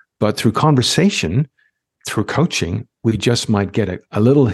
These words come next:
taste of what it is that, that makes that person tick and talk. And, uh, I think this is where coaching comes in. What is that person's why? This is why I often grow.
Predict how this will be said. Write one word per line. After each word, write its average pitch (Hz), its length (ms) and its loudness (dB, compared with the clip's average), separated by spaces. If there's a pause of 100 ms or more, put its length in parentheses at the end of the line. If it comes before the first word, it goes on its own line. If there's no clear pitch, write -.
(140)
taste - 360 -2
of 92 120 0
what 98 180 0
it 95 100 2
is 98 200 -2
that, 95 160 -4 (260)
that - 220 -2
makes 98 220 0
that 92 180 -2
person 95 320 0
tick - 260 -2
and 82 120 -4
talk. - 380 -4 (760)
And, 92 300 0
uh, 98 140 0
I 113 100 2
think 113 220 0
this 104 140 0
is 104 80 2
where 90 180 2
coaching 92 360 -2
comes 85 280 0
in. 80 140 0
What 123 200 2
is 131 100 2
that 113 160 0
person's 98 380 0
why? 90 340 0
This 113 200 -2
is 110 80 -2
why 101 160 0
I 95 40 2
often 95 360 0
grow. 107 480 2